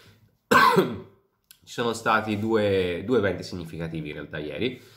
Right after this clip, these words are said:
cioè uno è stato il discorso sullo Stato dell'Unione del, di Trump, che sarebbe un discorso che tutti gli anni il presidente fa di fronte alle Camere riunite e per fare il punto sulla situazione economica e sociale del paese, diciamo.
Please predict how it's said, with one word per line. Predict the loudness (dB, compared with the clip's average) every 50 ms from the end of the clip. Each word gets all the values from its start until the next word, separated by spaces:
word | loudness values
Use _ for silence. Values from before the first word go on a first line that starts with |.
| -20 -20 -20 _ _ _
cioè | -8 -2 2 2 2 2 2 0 -4 -6 -10 -16 _ _ _ _ _ _ _ _ _ _ _ _ _
uno | -4 -2 0
è | 0
stato | 0 0 0 0
il | 0 0
discorso | -2 -4 0 2 2 2 2 0 -4 -2 0 2 2 2 2 0
sullo | -4 -6 -6 -6 -6
Stato | -6 -4 -4 -4 -2
dell'Unione | -2 0 0 0 -2 -2 -2 -2 -2 -2 -4 -4 -6 -6 -8 -8 -10 -8
del, | -8 -6 -4 -4 -4 -4 -6 -6 -8 -10 -10 -12 -12
di | -10 -4
Trump, | 0 0 0 0 0 -4 -4 -2 -2 -2 -2 -4 -8 -18 -14
che | -12 -8
sarebbe | -4 -2 -2 -2 -2
un | -2 -4
discorso | -6 -4 -2 -2 -2 -2 -6
che | -10 -12
tutti | -10 -6
gli | -4 -2
anni | -2 -2
il | -2 -6
presidente | -6 -8 -6 -4 -2 -4 -4 -6 -8 -10
fa | -2 0 2 4 4 2 0 -2
di | -8 -10
fronte | -8 -6 -6 -6 -4 -4
alle | -4 -4 -4
Camere | -2 -2 -2 -2 -2 -4 -4
riunite | -4 -4 -6 -6 -6 -6 -6 -6 -6 -8 -8 -8
e | -10 -12 -12
per | -12 -16 -16
fare | -12 -10 -8 -8
il | -8
punto | -8 -8 -10 -8 -8 -8 -8
sulla | -8 -10
situazione | -10 -8 -10 -10 -10 -8 -8 -8
economica | -8 -8 -4 -2 -2 0 0 -2 -4 -4 -2 -2 0 0 -2 -2 -6 -10
e | -12 -12
sociale | -12 -10 -12 -12 -6 -4 -2 -2 -2
del | -2 -6 -8
paese, | -6 -4 -4 -4 -4 -6 -8 -10 -10
diciamo. | -10 -10 -8 -8 -8 -6 -4 -4 -4 -4 -8